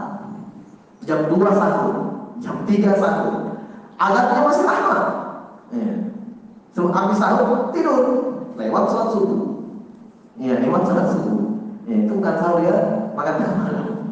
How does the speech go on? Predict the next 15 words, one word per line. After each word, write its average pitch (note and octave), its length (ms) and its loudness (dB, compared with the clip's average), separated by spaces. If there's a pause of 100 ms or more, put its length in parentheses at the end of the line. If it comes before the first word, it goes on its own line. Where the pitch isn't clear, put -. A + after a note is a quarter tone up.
(500)
Ya, - 480 2
jadi G3 400 4
disunahkan F3+ 800 2
untuk D#3 200 2 (520)
melakukan E3 400 2
sahur. E3 320 0 (320)
Kemudian A3 320 6 (560)
Allah B3+ 240 2
merintahkan A#3+ 640 6
kami G#3+ 320 6
juga - 320 4
untuk C4 640 2
meletakkan D#3+ 960 -4
tangan G3+ 480 0
kanan D#3+ 260 2